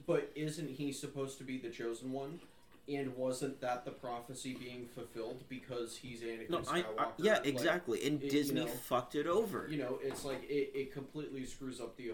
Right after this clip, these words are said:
Speaker 1: whole original plot and Darth Vader's sacrifice
Speaker 2: Also,
Speaker 1: at the end of Return of the Jedi.
Speaker 2: I'm just
Speaker 1: It's like,
Speaker 2: gonna
Speaker 1: the, the fact that it disrespects, you know, th-, that moment is, is the thing that bothers me.
Speaker 2: That bothered me a lot,
Speaker 1: Yeah.
Speaker 2: too. I'm gonna spitball a few th-,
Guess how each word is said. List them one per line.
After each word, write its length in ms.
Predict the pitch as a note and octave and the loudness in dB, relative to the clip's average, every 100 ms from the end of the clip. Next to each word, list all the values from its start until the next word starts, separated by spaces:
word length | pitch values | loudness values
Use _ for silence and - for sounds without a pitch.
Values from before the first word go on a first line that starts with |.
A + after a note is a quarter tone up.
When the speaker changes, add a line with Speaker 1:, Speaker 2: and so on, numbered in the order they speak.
| - | -6
Speaker 1:
whole 440 | A#2+ A2+ G#2 F2 - A#2 A#2+ | -6 -4 -4 -8 -10 -10 -8
original 320 | A#2 A#2+ G#2+ G2 | -8 -6 -8 -8
plot 300 | A#2 A#2 A#2 - | -8 -4 -4 -4
and 320 | A2+ A2 G#2 | -6 -8 -8
Darth 200 | A2 G#2 | -8 -6
Vader's 300 | A2 G2+ F#2 | -6 -6 -8
sacrifice 240 | - G#2 A#2+ | -8 -4 6
Speaker 2:
Also, 500 | D3+ D3+ D3 - B2 | 6 6 2 2 -6
Speaker 1:
at 100 | A#2 | -6
the 100 | A#2 | -4
end 100 | A2 | -4
of 80 | A2 | -6
Return 300 | G#2 A#2 A2 | -6 -6 -6
of 120 | G#2 | -6
the 60 | |
Jedi. 40 | G2 | 4
Speaker 2:
I'm 180 | C#3 C#3 | 4 6
just 140 | E3 - | 4 4
Speaker 1:
It's 40 | A3+ | 2
like, 20 | |
Speaker 2:
gonna 100 | D3 - - - - | 0 -2 -14 -10 0
Speaker 1:
the, 240 | C#3+ C#3 | 0 0
the 20 | |
fact 240 | B2+ D3+ D#3 | -2 -2 0
that 100 | F3 | -2
it 160 | C3+ | 0
disrespects, 1000 | C#3 C3 C#3 B2 - A#2 G2 - - - - - - C3+ | 0 0 -2 -8 -4 -4 -4 -10 -10 -12 -16 -20 -18 -6
you 100 | C3 | -4
know, 360 | G#2+ G2+ G2 - - D3+ | -2 -4 -6 -10 -12 -2
th-, 140 | C#3 C#3 | -2 -2
that 280 | C3 A#2 A2+ | -4 -4 -4
moment 400 | G#2+ G2+ F#2+ G2 C3 | -6 -8 -8 -8 -4
is, 320 | B2 A#2+ - | -2 -2 -2
is 220 | C#3 A#2 | -2 -2
the 120 | - A2+ | -6 -6
thing 220 | A#2 A2 | -6 -6
that 120 | G2+ | -6
bothers 440 | G2+ G2 G2 G2 G2 | -6 -6 -6 -10 -10
me. 180 | G2 C3 | -2 8
Speaker 2:
That 200 | C#3+ - | 8 8
bothered 280 | B2+ A#2 G#2+ | 6 6 0
me 120 | A2 | 0
a 80 | G#2+ | 0
lot, 320 | A2 G#2+ - | 0 0 0
Speaker 1:
Yeah. 80 | - | 4
Speaker 2:
too. 300 | A2 G2 - - - - - | 6 4 0 -8 -20 -14 -2
I'm 100 | C3 | 2
gonna 140 | F#3 | 4
spitball 640 | F3 - A#2 G#2 F#2+ B2 B2 | 4 2 0 -4 4 8 6
a 40 | |
few 280 | - A2 | 4 -2
th-, 100 | A2 | -2